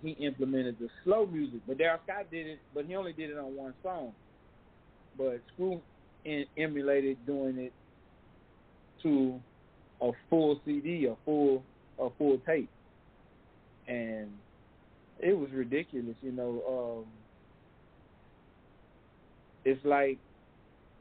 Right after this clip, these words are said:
it's just, it's just like passing the torch. It's like from Drew Bledsoe to Tom Brady. It's like from, from, uh, Brett Favre to Aaron Rodgers. It's like from Joe Montana to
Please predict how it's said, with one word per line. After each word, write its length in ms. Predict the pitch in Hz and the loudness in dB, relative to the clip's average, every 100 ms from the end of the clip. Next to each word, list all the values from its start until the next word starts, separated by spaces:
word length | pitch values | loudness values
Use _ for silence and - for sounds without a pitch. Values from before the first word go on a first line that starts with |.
| - | -12
it's 200 | 127 135 123 | -6 -6 -2
just, 140 | 151 135 | -2 -2
it's 140 | 156 147 | -2 -4
just 200 | 165 151 | -4 0
like 220 | 156 151 - | -2 -2 -2
passing 340 | 180 170 170 156 | 4 4 2 -8
the 100 | 143 | -10
torch. 300 | 156 175 143 | -6 -4 -6
It's 140 | 147 | -8
like 260 | 143 143 139 | -8 -8 -8
from 220 | 143 135 | -10 -10
Drew 220 | 131 165 | -6 -6
Bledsoe 560 | 151 165 165 160 160 156 | 2 2 2 0 -2 -2
to 80 | 147 | -4
Tom 340 | 151 156 151 | -6 -6 -6
Brady. 300 | 151 165 147 | -2 -2 -2
It's 180 | 131 135 | -4 -4
like 220 | 135 135 131 | -2 -2 -4
from, 320 | 139 135 131 - - - - - - | -6 -6 -6 -12 -20 -20 -20 -20 -6
from, 380 | 135 135 131 127 - - | -2 0 -2 -8 -8 0
uh, 420 | 131 127 123 120 | 4 6 4 2
Brett 320 | 113 135 156 151 | 2 4 4 4
Favre 480 | 165 165 160 151 147 - - - - - - | 2 2 2 -2 -6 -14 -20 -20 -20 -18 -12
to 140 | 127 | -10
Aaron 280 | 143 147 143 | -8 -6 -2
Rodgers. 400 | 151 156 127 123 | 0 0 -2 -8
It's 140 | 127 127 | -10 -8
like 220 | 131 131 - | -8 -8 -8
from 480 | 131 127 127 127 127 - - | -6 -4 -6 -6 -10 -12 0
Joe 180 | 151 147 | 4 4
Montana 540 | 147 143 - 160 151 | 0 -4 -4 -6 -2
to 120 | 139 | -4